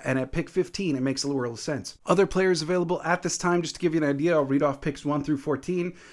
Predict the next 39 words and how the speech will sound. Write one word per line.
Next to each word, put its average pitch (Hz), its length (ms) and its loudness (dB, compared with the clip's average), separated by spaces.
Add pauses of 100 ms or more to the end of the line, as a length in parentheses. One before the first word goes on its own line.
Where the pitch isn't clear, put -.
(140)
Uh, 117 380 0
pick 143 200 -2
one 175 160 6
was 147 140 2
C 156 120 4
J 135 120 2
Stroud, 196 500 0
then 143 120 2
it 131 60 -2
was 117 100 -6
Bryce - 340 -2
Young, 185 400 6 (280)
Tyree 160 420 6
Wilson, 175 540 2
Anthony 151 420 0
Richardson, 170 500 2
Christian 143 300 0
Gonzalez, 170 440 2
Will 156 120 0
Anderson 131 320 -2
Junior, 185 240 -2
Jalen 135 320 2
Carter, 170 220 2
Paris 131 260 -2
Johnson 127 280 -4
Junior, 175 280 -4
Bijan 135 340 -2
Robinson, 151 400 0
Broderick 143 360 2
Jones, 113 260 -6 (260)
Brian 196 300 2
Breezy, 139 260 0
Peter 208 240 -6
Skoronski, 131 460 -4
Miles 139 260 -2
Murphy, 135 300 -2
and 107 120 -8
Jordan 147 440 -2
Addison. 120 480 -2